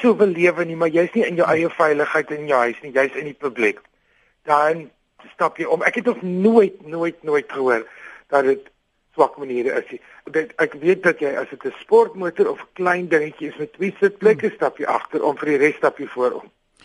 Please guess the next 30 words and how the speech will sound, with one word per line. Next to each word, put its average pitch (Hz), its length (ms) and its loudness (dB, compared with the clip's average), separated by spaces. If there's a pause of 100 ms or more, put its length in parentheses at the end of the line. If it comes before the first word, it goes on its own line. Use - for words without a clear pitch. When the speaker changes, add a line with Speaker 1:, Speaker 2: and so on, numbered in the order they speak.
(220)
Speaker 2:
Kom 294 120 -4
ons 302 140 -4
kyk 240 200 -6
na 202 220 -2
'n 160 80 -6
romantiese 147 480 -6
afspraak. 127 600 -8
Is - 140 -6
dit 208 100 -6
nog 175 180 -6
etiket - 480 -8
dat 285 180 -4
'n 247 60 0
man 202 200 0
vir - 120 -12
'n - 40 -6
vrou 147 220 -8
die 139 140 -8
deur 139 300 -6
oopmaak? 180 520 -8 (460)
Speaker 1:
Dit 208 180 0 (580)
is 240 200 4 (120)
nie 226 140 0
meer 185 180 0
etiket 180 440 -2
nie. 214 80 0
Daar 170 160 4
is - 160 -14
baie 185 360 2
mans 190 440 -2